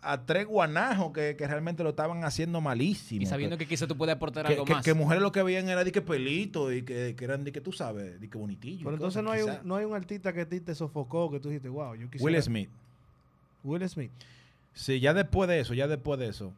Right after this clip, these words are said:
Speaker 1: yo decía de que, "Ok, quiero bailar, ¿qué es lo que voy a hacer? ¿Qué canción voy a coger?". Y, y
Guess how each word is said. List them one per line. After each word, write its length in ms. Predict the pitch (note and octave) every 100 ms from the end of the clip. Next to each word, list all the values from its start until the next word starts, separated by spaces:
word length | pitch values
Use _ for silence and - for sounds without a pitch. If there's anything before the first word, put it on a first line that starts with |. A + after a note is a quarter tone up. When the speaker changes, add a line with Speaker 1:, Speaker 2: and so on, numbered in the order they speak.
| -
Speaker 1:
yo 140 | G2+ A#2
decía 240 | A2+ A2+
de 80 | G2+
que, 100 | G2
"Ok, 140 | - F2 A2 D#3 - _ _ _ _
quiero 240 | - C3 C3
bailar, 420 | A2+ G2+ F#2 F2
¿qué 80 | -
es 100 | A#2+
lo 100 | A#2
que 100 | A2+
voy 160 | G#2 G#2
a 80 | F2
hacer? 280 | - D#2 D2+ - - - - - _ _ _ _ _ _ _ _
¿Qué 140 | C3+
canción 340 | C3+ B2 A#2 A2+
voy 120 | A2
a 80 | G#2+
coger?". 320 | G2+ F2 D#2 - - _ _ - _ _ _ _ _ _ _ _ _ _ _ _ _ _ _ _ - _ _ E2+
Y, 60 |
y 420 | F#2+ F#2+ G#2 F#2+